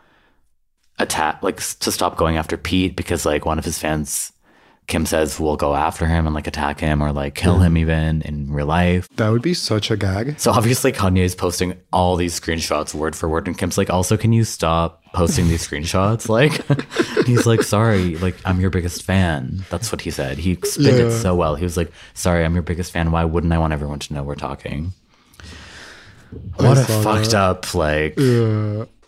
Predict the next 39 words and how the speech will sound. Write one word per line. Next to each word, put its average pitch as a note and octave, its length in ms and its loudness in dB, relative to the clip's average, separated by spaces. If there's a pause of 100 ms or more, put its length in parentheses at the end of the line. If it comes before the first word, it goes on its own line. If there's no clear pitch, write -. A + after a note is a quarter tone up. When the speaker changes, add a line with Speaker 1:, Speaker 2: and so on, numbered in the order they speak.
(120)
Speaker 1:
circle F2 460 0
jerk, D2+ 300 0
honestly. D#2 540 -2 (220)
Speaker 2:
We're D3+ 140 6
not F#3 120 6
even G3 160 6
gonna D#3+ 140 4
get C3+ 160 4
into C3 280 2
Kanye. A2+ 840 2 (380)
<laughs> - 0 -
Like, D3 360 4
I C#3+ 80 4
don't D#3 160 4
Speaker 1:
No. E3+ 60 6
Speaker 2:
even E3 180 4
know C3 140 4
where C3 160 2
to, B2+ 220 0
yeah. A#2 320 2 (480)
It's - 120 -10
not C3 120 4
worth A2+ 240 4
it. - 20 -4
Speaker 1:
I F#2 40 -4
don't E2+ 140 0
know D#2 160 -2
either. D2+ 160 -4
Speaker 2:
Um, A#2+ 400 2 (1000)
it's B2+ 240 -4
too A#2+ 140 0
complicated. G#2 640 -2 (1120)
Speaker 1:
But A2+ 140 0
honestly, A#2+ 400 2
Kim G#2+ 400 2
came G#2 180 0
off F#2+ 180 -2
looking F2+ 180 -2
good. E2+ 380 0